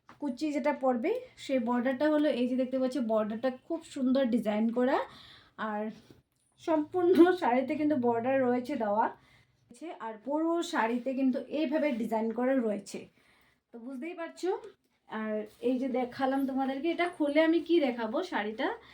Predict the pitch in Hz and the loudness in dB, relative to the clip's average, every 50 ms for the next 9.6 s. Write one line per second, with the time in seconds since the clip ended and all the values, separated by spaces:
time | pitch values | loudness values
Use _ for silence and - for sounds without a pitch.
0 | - - _ _ - - 392 392 - - - 262 254 240 - - - 247 247 240 | -20 -20 _ _ -6 -4 -4 -4 -4 -4 -4 -4 -4 -4 -8 -8 -6 -4 -4 -4
1 | - - 190 233 240 - - 269 277 - - 269 285 294 285 - 302 247 247 254 | -4 -6 -6 -6 -6 -6 -8 -12 -12 -12 -10 -8 -6 -4 -4 -2 -2 -2 0 -2
2 | 269 277 277 330 - - 233 247 240 240 240 262 254 226 190 170 - _ _ - | -2 -2 -2 -4 -4 -4 -2 0 0 0 0 0 -2 -2 -4 -8 -10 _ _ -20
3 | - - - - - 196 214 202 - - - 262 269 294 302 262 240 269 269 262 | -20 -20 -14 -8 -6 -4 -4 -4 -6 -6 -4 0 2 2 2 2 2 0 -2 0
4 | - 302 285 294 294 302 311 320 262 269 330 330 330 330 320 302 - 330 311 - | 0 0 0 2 2 0 0 0 0 0 0 0 0 -2 -4 -2 -2 -2 -2 -2
5 | - 240 269 254 - 330 330 320 311 311 262 226 214 214 - - 226 254 339 - | -2 -2 -2 -2 -2 -2 -2 0 0 0 0 0 -2 -4 -4 -4 -4 -4 -2 -4
6 | 247 220 214 214 220 226 247 247 240 202 202 269 359 - _ _ _ _ _ - | -4 -4 -4 -2 0 0 0 0 0 -2 -2 -2 -4 -4 _ _ _ _ _ -20
7 | - _ _ _ _ _ _ _ - - 240 247 247 247 - 269 220 202 208 233 | -20 _ _ _ _ _ _ _ -10 -4 0 2 2 2 0 -2 -4 -2 -2 -2
8 | 247 233 202 196 208 214 214 220 - 233 240 247 254 226 214 196 202 277 403 - | 0 0 0 -2 -2 -4 -4 -6 -6 -4 -2 -2 -2 -2 -4 -6 -6 -8 -10 -10
9 | - - 190 202 202 - - - 220 220 220 226 | -10 -10 -10 -10 -10 -10 -10 -8 -6 -6 -4 -6